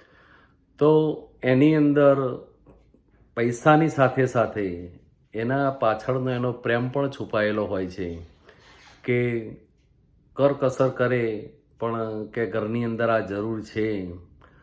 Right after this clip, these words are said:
તો એ બધાના માટે પણ પૈસા થોડા થોડા વાપરતો રહેશે. કારણ કે પૈસો કમાવો જેવી રીતે સહેલો નથી એવી રીતે વાપરવા માટે પણ સહેલો ના હોવો જોઈએ.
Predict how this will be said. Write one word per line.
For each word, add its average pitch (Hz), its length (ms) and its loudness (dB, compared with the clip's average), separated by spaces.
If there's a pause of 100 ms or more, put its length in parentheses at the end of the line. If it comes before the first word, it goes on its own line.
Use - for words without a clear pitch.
(240)
તો 143 120 2
એ 147 80 4
બધાના 135 520 4
માટે 135 280 2
પણ 127 200 -4
પૈસા 117 460 -2
થોડા 120 320 0
થોડા 117 280 -2
વાપરતો 98 540 -4
રહેશે. 90 420 -8 (1200)
કારણ 117 320 -2
કે 117 460 -4
પૈસો 113 880 -4 (380)
કમાવો 120 720 0
જેવી 117 300 -2
રીતે 117 260 -6
સહેલો 113 440 -2
નથી 113 580 -4 (260)
એવી 107 240 -6
રીતે 110 520 -4
વાપરવા 127 580 0
માટે 120 280 -2
પણ 113 180 -6
સહેલો 107 420 -4
ના 104 180 -4
હોવો 98 280 -4
જોઈએ. 90 500 -10